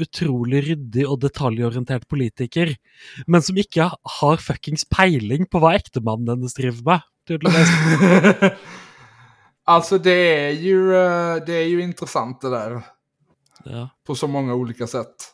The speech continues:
Speaker 1: Men, eh, en ting är att han har, eh, brukt en beskyttet yrkestitel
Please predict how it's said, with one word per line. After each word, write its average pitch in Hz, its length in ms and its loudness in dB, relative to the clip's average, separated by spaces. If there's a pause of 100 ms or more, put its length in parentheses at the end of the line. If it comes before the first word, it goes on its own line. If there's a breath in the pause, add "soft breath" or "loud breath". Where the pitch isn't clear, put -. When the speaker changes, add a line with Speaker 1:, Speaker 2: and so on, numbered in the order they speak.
(400)
Speaker 1:
Men, 160 560 2 (120)
eh, 143 540 0 (640 soft breath)
en 151 400 4
ting 151 160 -2
är 135 140 2
att 120 100 -4
han 127 140 -2
har, 127 160 0 (400)
eh, 139 140 -12 (300)
brukt - 400 -2
en 127 260 -4
beskyttet 127 440 -6
yrkestitel 120 800 -8